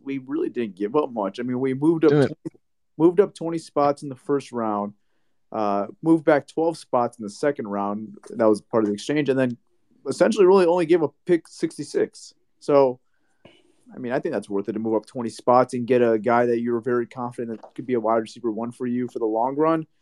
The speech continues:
Speaker 1: I don't know. I, I, I think that was a really good value for the Lions.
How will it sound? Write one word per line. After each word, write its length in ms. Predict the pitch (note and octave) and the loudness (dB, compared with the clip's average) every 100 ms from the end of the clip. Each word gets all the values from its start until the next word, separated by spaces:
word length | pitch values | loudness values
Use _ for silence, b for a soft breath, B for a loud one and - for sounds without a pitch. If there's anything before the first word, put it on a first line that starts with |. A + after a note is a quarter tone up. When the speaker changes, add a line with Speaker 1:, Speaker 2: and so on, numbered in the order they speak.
| _ _ _ - | _ _ _ -8
Speaker 1:
I 60 | B2 | -2
don't 80 | B2 | -2
know. 460 | F2 F2 G#2+ A2+ | -2 -2 0 0
I, 100 | A2+ A2+ | -2 -6
I, 40 | _ _ - | _ _ -10
I 40 | A#2+ | -6
think 160 | B2 | -2
that 60 | A#2 | 0
was 100 | A2+ | 0
a 40 | |
really 200 | G#2+ A2 | 0 0
good 120 | G#2+ | 0
value 200 | G#2 A2+ | 2 2
for 80 | A2 | 2
the 60 | G#2 | -2
Lions. 360 | A2+ A2+ - | -4 -8 -12